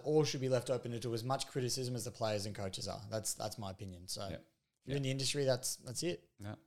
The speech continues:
Speaker 2: I like it. I like it. No, that's a, it's a good one. I, I definitely, uh, definitely agree with that a lot. So,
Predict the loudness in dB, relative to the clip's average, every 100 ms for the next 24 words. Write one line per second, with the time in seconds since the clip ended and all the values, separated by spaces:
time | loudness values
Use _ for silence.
0 | -6 2 4 2 -4 -12 _ -6 0 0
1 | -2 -10 _ _ _ -10 -8 -8 -4 -2
2 | -2 -4 -4 -2 0 0 -2 -2 -2 -2
3 | -2 0 2 2 0 -8 -20 -20 -8 2
4 | 2 2 2 2 2 2 2 4 4 2
5 | -4 -2